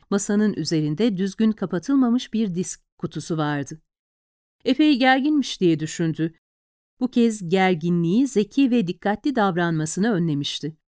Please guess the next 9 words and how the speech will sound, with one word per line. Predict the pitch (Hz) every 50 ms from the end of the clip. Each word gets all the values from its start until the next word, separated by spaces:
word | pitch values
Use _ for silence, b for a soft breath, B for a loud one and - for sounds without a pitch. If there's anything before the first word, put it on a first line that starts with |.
| _ _ _ _ _ _ _ -
"Bu | 339 -
kadar | - 330 285 240 269 269 277 277 -
korktuğun | - - 214 233 233 - - - 254 247 262 294 349
şey | - - - 240 202 196 185 165
nedir | 185 262 277 330 269 214 -
Baileys?" | 165 147 147 147 143 143 160 220 311 - - - _ _ _ _ _ _ _ -
Cep | - 254 269 262 -
linkini | 190 185 185 - 190 175 165 147
açtı. | 135 151 - - - - 156 156